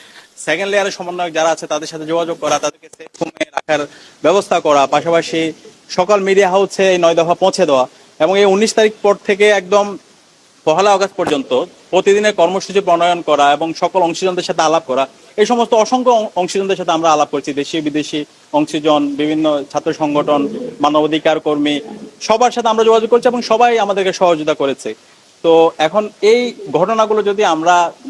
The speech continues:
যদি জাতির সামনে না আনি, তাহলে এর মাধ্যমে একটা হিস্ট্রিক্যাল করাপশন হবে। এবং এর বাইরে হাজারো ঘটনা আছে, এর মধ্যে আমরা কয়েকটা ঘটনা আমরা জানি। তো ইতিহাসের দায় থেকে আমরা আশা করছি সকল ঘটনাগুলো, আহ, জাতি জানবে ইনশাল্লাহ।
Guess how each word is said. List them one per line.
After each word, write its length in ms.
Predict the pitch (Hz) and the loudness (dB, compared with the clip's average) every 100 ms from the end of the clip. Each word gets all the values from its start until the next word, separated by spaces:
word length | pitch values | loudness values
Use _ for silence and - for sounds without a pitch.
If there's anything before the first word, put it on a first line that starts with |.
| 135 | -10
যদি 200 | 147 139 | -6 -2
জাতির 260 | 131 147 | -2 -4
সামনে 200 | 151 147 | -6 -6
না 240 | 135 139 147 | -2 2 2
আনি, 200 | 123 113 110 _ _ | 0 -8 -16 _ _
তাহলে 380 | 135 147 170 147 | -8 -4 -2 -2
এর 80 | 156 | -2
মাধ্যমে 260 | 160 170 | -4 -4
একটা 120 | 160 | -6
হিস্ট্রিক্যাল 360 | 156 156 156 160 | -6 -8 -6 -4
করাপশন 380 | 185 208 214 156 | 0 0 0 -4
হবে। 200 | 127 226 214 214 226 | -4 -6 -8 -8 -6
এবং 160 | 208 220 | 0 2
এর 100 | 247 | 4
বাইরে 200 | 254 247 220 | 2 0 -2
হাজারো 300 | 220 220 277 | -2 2 4
ঘটনা 280 | 240 208 208 | 4 2 2
আছে, 240 | 175 160 143 | 2 0 -2
এর 80 | 175 | -2
মধ্যে 200 | 214 220 | -2 0
আমরা 220 | 208 196 | 0 0
কয়েকটা 360 | - 202 214 214 | 0 0 2 0
ঘটনা 260 | 180 185 180 | -2 0 0
আমরা 200 | 156 151 | 2 2
জানি। 220 | 156 120 - - - - | 2 -2 -10 -20 -20 -6
তো 60 | |
ইতিহাসের 400 | 165 185 190 233 | -2 0 0 0
দায় 160 | 214 208 | 2 0
থেকে 180 | 208 202 | -2 -2
আমরা 180 | 180 | 2
আশা 160 | 180 - | 2 0
করছি 300 | 185 180 196 | -6 -6 -6
সকল 340 | 190 170 175 | -4 -2 0
ঘটনাগুলো, 520 | 151 151 160 156 156 175 - _ _ | 0 0 0 0 -2 -4 -12 _ _
আহ, 180 | 139 139 | -2 -2
জাতি 320 | 131 147 175 | 0 -2 0
জানবে 360 | 151 156 165 131 | 0 0 0 -2
ইনশাল্লাহ। 440 | 127 143 120 143 | -4 -4 -2 -2